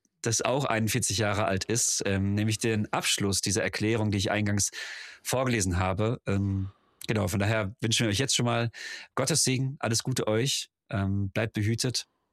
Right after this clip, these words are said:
Schaut uns gerne bei Twitch, bei YouTube, hört uns gerne als Podcast, folgt uns gerne bei Instagram. Und ich schließe, ähm, mit diesen Worten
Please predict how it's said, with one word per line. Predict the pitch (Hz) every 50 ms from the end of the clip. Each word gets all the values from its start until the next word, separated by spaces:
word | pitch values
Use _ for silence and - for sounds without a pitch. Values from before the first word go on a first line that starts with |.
| _ _ _ _ _ _ _ _ _ _ _ - - -
Schaut | - - - 107 98 -
uns | 110 - -
gerne | 110 104 107 110
bei | 95 104 104
Twitch, | 98 - 120 113 110 - -
bei | - 101
YouTube, | 101 98 104 107 - - 107 104 98 - -
hört | 104 107 113
uns | - 101 -
gerne | - - 101 101 101 104 101 101 - - - -
als | - 117 101 -
Podcast, | - - 110 - - - 98 101 - -
folgt | - 110 110 -
uns | - -
gerne | - 101 95
bei | 92 104 95
Instagram. | 90 95 - - 104 92 101 98 95 95 92 - - - - - - - - - - _
Und | - - 101 95 107
ich | 104 95 -
schließe, | - - - - 113 120 147 165 - - 135 127 123 120 120 - - - - - - - - - - - -
ähm, | - 104 101 98 98 101 98
mit | 104 110 -
diesen | 143 156 147 131
Worten | 101 101 104 110 - 101 101 98 101 104